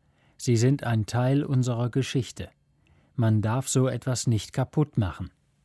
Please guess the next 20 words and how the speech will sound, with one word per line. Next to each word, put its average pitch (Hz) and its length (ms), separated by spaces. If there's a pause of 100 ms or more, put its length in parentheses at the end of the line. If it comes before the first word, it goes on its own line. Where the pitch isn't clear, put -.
(960)
Die 131 120
Terroristen 123 840
haben 135 260
auch 123 260
einen 123 320
anderen 139 520
Tempel 101 420
kaputt - 440
gemacht. 85 480 (600)
Und 110 160
sie 113 180
haben 120 260
vor 110 280
einigen 131 540
Wochen 135 340
auch 113 320
einen 117 460
wichtigen 117 460
Mann 139 240
umgebracht. 98 880